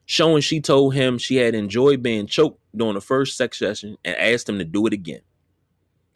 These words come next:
Um, responding to a comment about her socks, Hill writes, "The pink socks stay on while cuddling,"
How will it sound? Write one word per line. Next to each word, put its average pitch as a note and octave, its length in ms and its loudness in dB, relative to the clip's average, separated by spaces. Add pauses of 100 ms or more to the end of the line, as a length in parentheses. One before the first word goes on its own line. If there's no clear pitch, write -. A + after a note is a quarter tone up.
(1000)
Um, G2+ 600 -2 (1000)
responding C#3 520 -2
to C#3+ 160 2
a B2 40 0
comment C#3 380 -2
about B2+ 380 -2 (300)
her A#2+ 200 -2
socks, - 600 -6
Hill B2+ 260 2
writes, A#2+ 280 -2
"The - 80 -12
pink C#3+ 280 -6
socks - 480 -8
stay B2 320 -2
on A#2+ 220 -2
while G#2 160 -6
cuddling," C#3 480 -4